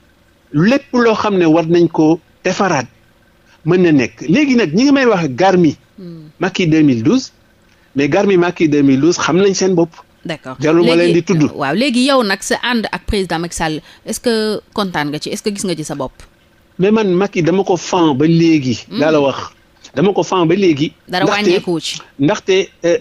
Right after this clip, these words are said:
Speaker 1: non, non, c'est-à-dire xam nga man àndu nawle lay def.
Speaker 2: Hmm.
Speaker 1: Àndu nawle mooy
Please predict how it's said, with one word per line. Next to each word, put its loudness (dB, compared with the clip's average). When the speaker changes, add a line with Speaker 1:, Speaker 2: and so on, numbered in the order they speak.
Speaker 1:
non, 2
non, 2
c'est-à-dire 0
xam -2
nga 2
man 0
àndu 2
nawle 4
lay 4
def. -2
Speaker 2:
Hmm. -4
Speaker 1:
Àndu 2
nawle 2
mooy 2